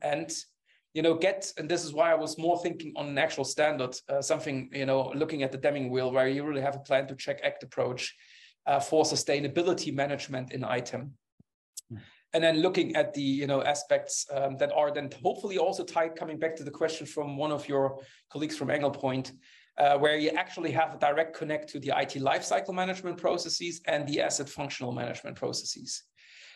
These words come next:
Speaker 1: Plus, what the standard should do, it should provide guidance. This is where things can get a bit tricky, because I know iso is not saying, you know, you need to have, a, a, a, a, let's say, a recycle quota of, of X percent, but at least to give some ideas and guidance on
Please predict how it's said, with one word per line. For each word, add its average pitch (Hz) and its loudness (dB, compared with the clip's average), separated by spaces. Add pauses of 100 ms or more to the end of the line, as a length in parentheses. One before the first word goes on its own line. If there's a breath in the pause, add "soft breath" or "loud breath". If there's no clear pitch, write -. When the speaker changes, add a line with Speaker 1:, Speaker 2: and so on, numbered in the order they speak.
(220 loud breath)
Speaker 1:
Plus, 196 4
what 175 4
the 175 0
standard 170 2
should 185 -2
do, 185 0
it 165 2
should - -4
provide 156 4
guidance. 147 2
This 151 -6
is 156 -6
where 143 2
things 156 -4
can 139 -2
get 139 0
a - -14
bit 139 -4
tricky, 151 -2
because 139 -2
I 143 2
know 139 6
iso 147 2
is 139 -4
not 139 -2
saying, 139 0 (420 loud breath)
you 151 -2
know, 151 4
you 151 6
need 156 2
to 147 0
have, 147 -2
a, 143 2
a, 143 4 (320)
a, 147 -2
a, - -2
let's 135 -2
say, 135 2
a 135 4
recycle 143 0
quota 147 2
of, 135 0
of 139 -6
X 156 -6
percent, 139 0
but 139 2
at 143 -2
least 165 4
to 147 -6
give 156 0
some 147 4
ideas 143 2
and 139 -6
guidance 143 0
on 139 -2